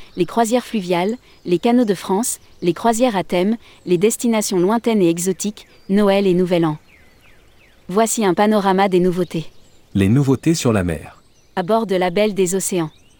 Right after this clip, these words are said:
Speaker 1: Chypre est la terre sainte à la croisée des civilisations byzantines et chrétiennes. Croisière exceptionnelle et unique des côtes marocaines à la mer Méditerranée.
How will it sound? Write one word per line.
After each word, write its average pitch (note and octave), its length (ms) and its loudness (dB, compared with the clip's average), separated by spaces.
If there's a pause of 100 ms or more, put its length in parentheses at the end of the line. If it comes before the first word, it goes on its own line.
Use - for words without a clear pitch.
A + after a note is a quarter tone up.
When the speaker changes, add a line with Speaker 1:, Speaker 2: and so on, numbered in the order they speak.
(840)
Speaker 1:
Chypre - 340 -4
est A3+ 60 -2
la F#3 120 0
terre G#3+ 220 -2
sainte A#3 260 -4
à G3 60 0
la F3+ 120 0
croisée G#3+ 360 -2
des G3 100 -2
civilisations G3+ 760 -2
byzantines G3 540 -2
et F3+ 80 0
chrétiennes. E3 560 -4 (1160)
Croisière G#3+ 500 0
exceptionnelle A#3 680 0
et E3+ 60 2
unique G#3 380 0
des F3+ 120 2
côtes B3 260 0
marocaines G3+ 540 0
à F3+ 40 0
la E3+ 120 2
mer F#3 180 2
Méditerranée. F3 720 0